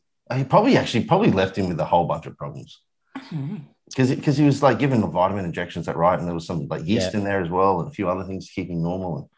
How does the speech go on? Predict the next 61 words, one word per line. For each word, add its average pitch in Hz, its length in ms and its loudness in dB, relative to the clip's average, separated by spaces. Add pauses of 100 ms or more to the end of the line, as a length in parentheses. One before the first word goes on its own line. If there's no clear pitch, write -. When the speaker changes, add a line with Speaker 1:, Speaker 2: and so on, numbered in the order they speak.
(100)
Speaker 1:
And, 117 140 2
ooh. 87 140 -4
Speaker 3:
Yeah. 98 200 -6 (380)
Speaker 2:
Mm. 185 200 0 (600)
Speaker 3:
Yeah. 87 60 -20 (180)
Speaker 1:
It's - 140 -16
a 90 60 -8
long 80 180 -4
Speaker 3:
Bit - 80 -6
Speaker 1:
time. 65 100 -8
Speaker 3:
hard. 92 160 -4
Speaker 2:
Um, 185 520 0 (500)
Speaker 1:
Now, 139 80 2
Speaker 2:
now, 117 80 8
Speaker 1:
normally 143 260 8
we'd 113 160 6
go 107 100 8
to 95 80 2
something 90 300 -2
worth 78 160 -6
sharing 87 300 -4
as 80 100 -12
well. 82 260 -6
Speaker 2:
I 196 80 -2
think 196 260 -6
that 160 120 -2
Speaker 1:
But 110 80 6
Speaker 2:
we're 104 60 8
Speaker 1:
I - 20 6
Speaker 2:
a 107 40 4
bit - 60 2
Speaker 1:
think 120 120 4
Speaker 2:
short 113 100 6
Speaker 1:
we've, - 60 0
Speaker 2:
on 139 140 0
Speaker 1:
I - 100 4
think 123 100 4
Speaker 2:
time. 107 80 4
Speaker 1:
we've 87 80 -2
got 95 300 0
plenty. 90 320 -2 (240)
Now, 123 220 4
this 156 200 6
goes 175 240 6
alongside 117 640 4
our, 95 320 2
um, 90 220 -4
our 98 140 -2
Be 110 260 2
Less 98 180 2
Shit - 240 -6
tip - 180 -6
too, 113 160 0
'cause 90 200 -10
this 156 160 0
game 110 360 2
is 92 120 0
actually 98 240 -4
called 92 240 -4
Shitty 95 480 0
Choices. - 560 -4